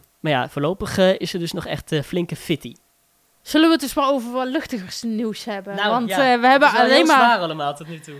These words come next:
Speaker 2: We hebben fitties, we hebben een onthoofde leraar, we hebben corona. Het is wel echt,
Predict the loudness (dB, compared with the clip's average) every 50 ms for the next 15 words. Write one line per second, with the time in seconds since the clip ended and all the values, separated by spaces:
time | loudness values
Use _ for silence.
0 | -18 _ _ _ 0 4 4 4 4 4 2 2 0 0 -4 -4 0 0 0 2
1 | 2 0 0 0 2 2 2 2 2 2 0 0 0 -2 -2 -4 -6 -6 -6 -2
2 | 2 2 4 4 2 2 -2 -2 -2 0 2 2 2 2 2 2 2 2 2 0
3 | -2 -2 0 0 2 2 4 4 4 4 2 0 0 0 0 0 0 2 2 4
4 | 4 4 4 4 4 6 6 6 4 4 2 0 -4 -4 0 0 0 0 0 -4
5 | -4 0 0 0 0 -2 -10 -14 -14